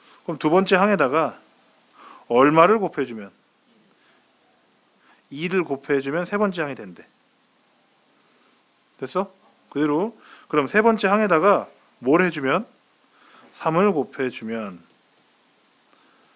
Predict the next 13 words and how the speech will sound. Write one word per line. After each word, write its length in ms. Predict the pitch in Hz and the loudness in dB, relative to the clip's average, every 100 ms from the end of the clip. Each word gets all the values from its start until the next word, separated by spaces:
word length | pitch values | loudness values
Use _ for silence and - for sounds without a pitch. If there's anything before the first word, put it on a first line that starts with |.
| _ _ _ _ _ _ _ | _ _ _ _ _ _ _
네 140 | - 123 | -8 -4
번째 280 | 131 127 131 | -4 -6 -8
항이 140 | 139 | -8
나왔네. 380 | 117 92 90 85 - _ | -10 -12 -16 -20 -20 _
이렇게 240 | 151 180 175 | 0 0 2
구하는 260 | 160 156 | 0 0
거야. 200 | 139 131 - _ _ _ _ _ _ _ | -4 -6 -10 _ _ _ _ _ _ _
하나하나 500 | - - 196 185 196 | -12 -2 0 2 0
구하는 360 | 185 139 135 123 | 0 0 -2 -4
거라고. 260 | 110 95 - _ _ _ _ - | -12 -14 -20 _ _ _ _ -6
그럼 180 | 170 165 | -2 0
잘 180 | 135 | 0
생각, 480 | 139 160 135 165 - | 0 0 0 -2 -4